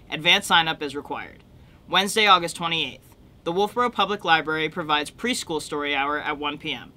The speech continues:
Advanced sign-up is required. The Wolfboro Public Works Department have a meeting regarding the South Main Street Water Replacement Project at the Wolfboro Town Hall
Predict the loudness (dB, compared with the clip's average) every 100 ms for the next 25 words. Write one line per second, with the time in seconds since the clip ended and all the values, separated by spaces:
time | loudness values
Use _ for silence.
0 | -20 -12 -6 2 2 2 0 0 -2 -6
1 | -10 -12 -14 -16 -20 -20 -20 -20 -20 -8
2 | 0 2 2 2 0 0 -2 -2 -4 -6
3 | -6 -8 -6 -6 -6 -10 -6 -2 0 0
4 | 2 2 0 0 0 0 0 -6 -10 0
5 | 2 2 0 -4 -4 -4 -2 -2 -2 -2
6 | 0 -2 -4 -4 -4 -6 -10 -10 -12 -12
7 | -16 -18 -20 -4 -4 -2 -4 -6 -6 -4
8 | 2 2 2 -4 -4 -8